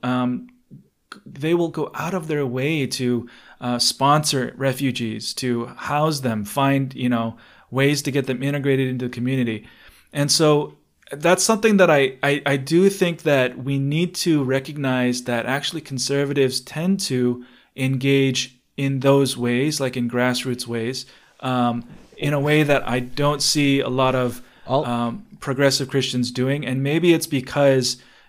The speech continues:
Speaker 1: you know, progressive Christians feel like there isn't really an outlet,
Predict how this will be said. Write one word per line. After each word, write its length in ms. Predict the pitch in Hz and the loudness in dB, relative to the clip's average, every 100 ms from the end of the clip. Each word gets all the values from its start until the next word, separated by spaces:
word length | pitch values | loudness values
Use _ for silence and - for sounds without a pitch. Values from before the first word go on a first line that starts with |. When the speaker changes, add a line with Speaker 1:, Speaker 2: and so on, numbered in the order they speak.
| - | -8
Speaker 1:
you 100 | 131 | -2
know, 240 | 127 120 | 0 -2
progressive 500 | 120 135 139 127 139 | -2 0 0 0 -2
Christians 380 | 135 135 131 120 | -6 -4 -4 -4
feel 220 | - 139 | -2 0
like 220 | 135 123 | 0 -2
there 160 | 117 113 | -6 -6
isn't 320 | 127 127 120 | -4 -6 -6
really 360 | 123 127 123 123 | -4 -2 0 -2
an 100 | 113 | -4
outlet, 540 | 104 123 151 190 - | -6 -6 -6 -8 -10